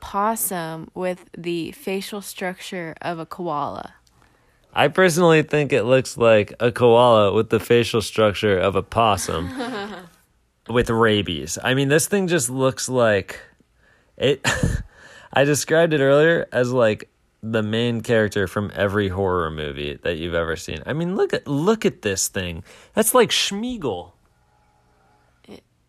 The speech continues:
Speaker 1: okay, is that the same thing?
Speaker 2: Yeah.
Speaker 1: It looks like it has bat ears.
Speaker 2: Yeah,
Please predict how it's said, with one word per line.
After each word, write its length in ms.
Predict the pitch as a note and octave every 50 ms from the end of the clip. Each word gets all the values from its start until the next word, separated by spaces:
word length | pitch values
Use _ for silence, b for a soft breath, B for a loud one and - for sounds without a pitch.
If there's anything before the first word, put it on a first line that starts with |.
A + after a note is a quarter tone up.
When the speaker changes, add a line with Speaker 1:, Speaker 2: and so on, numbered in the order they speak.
| _ _ _ _ _ -
Speaker 1:
okay, 440 | G3 G#3 G#3 - G#3+ F#3+ D#3 - -
is 140 | - G#3+ G#3+
that 160 | C4 D4 D4+
the 100 | - E4+
same 300 | D#4+ - C#4+ C#4 C4+ B3
thing? 480 | A3+ G3 F#3 F#3 F#3 F#3 F#3+ F#3 - -
Speaker 2:
Yeah. 160 | - - - C4
Speaker 1:
It 60 | -
looks 220 | C#4 D#4 - -
like 120 | F4 E4+ D#4
it 40 |
has 160 | D#4 D4+ B3 G#3+
bat 460 | F#3+ E3+ - F3+ E3+ E3 F#3+ G#3+ - -
ears. 280 | - - D3 C3+ C3
Speaker 2:
Yeah, 180 | C#3 E3+ D#3+